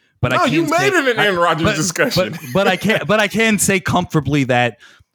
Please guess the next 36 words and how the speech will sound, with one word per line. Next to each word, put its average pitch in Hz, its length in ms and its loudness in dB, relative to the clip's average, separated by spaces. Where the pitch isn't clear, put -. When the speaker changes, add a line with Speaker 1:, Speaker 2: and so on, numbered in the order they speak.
Speaker 1:
for 151 160 0
all 180 240 0
the 180 80 -2
good 139 340 -2
things 135 240 2
that 120 140 -2
Aaron 120 240 0
Rodgers 101 420 0
does, 107 600 -2
uh, 101 220 -2
he's 170 360 -2
not 165 200 -2
doing 139 280 0
that 117 140 0
with 110 120 0
the 110 100 -6
other 110 220 0
receivers 98 880 -4
on 107 160 0
the 101 60 -2
field. 170 240 0
He 127 80 0
showed 143 460 0
it 117 100 0
in 110 160 -2
two 165 300 -2
postseasons, 113 840 -2
being 165 240 0
the 160 40 2
number 143 280 0
one 127 240 0
seed, 117 480 -2
back-to-back 113 560 -2
postseasons, 101 720 -2
and 117 260 -2
losing 110 800 0